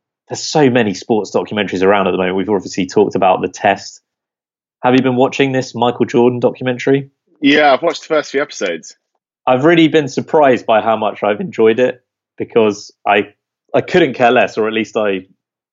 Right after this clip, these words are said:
Speaker 1: before watching this, I couldn't care less about basketball, but it's brilliant.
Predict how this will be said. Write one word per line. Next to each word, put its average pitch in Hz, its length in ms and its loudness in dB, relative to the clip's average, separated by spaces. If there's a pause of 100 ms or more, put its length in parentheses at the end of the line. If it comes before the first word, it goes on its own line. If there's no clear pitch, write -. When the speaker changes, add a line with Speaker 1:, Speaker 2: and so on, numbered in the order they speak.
(200)
Speaker 1:
before 117 300 2
watching 123 300 2
this, 90 300 -6 (140)
I 92 100 -4
couldn't 95 280 -10
care 101 140 -2
less 92 320 -2
about 95 240 0
basketball, 95 580 -6 (460)
but 104 100 2
it's 101 100 2
brilliant. 113 380 2